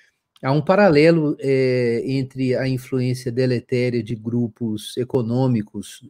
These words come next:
em processos eleitorais no passado e a, e a manipulação do,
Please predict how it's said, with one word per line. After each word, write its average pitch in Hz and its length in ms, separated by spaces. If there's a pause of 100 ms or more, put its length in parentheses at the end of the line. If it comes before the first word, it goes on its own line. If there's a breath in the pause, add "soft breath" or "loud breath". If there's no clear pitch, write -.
em 117 140
processos 117 500
eleitorais 113 520
no 131 60
passado 143 720
e 147 140
a, 143 340 (920 soft breath)
e 135 340
a 135 100
manipulação 170 1400
do, 135 240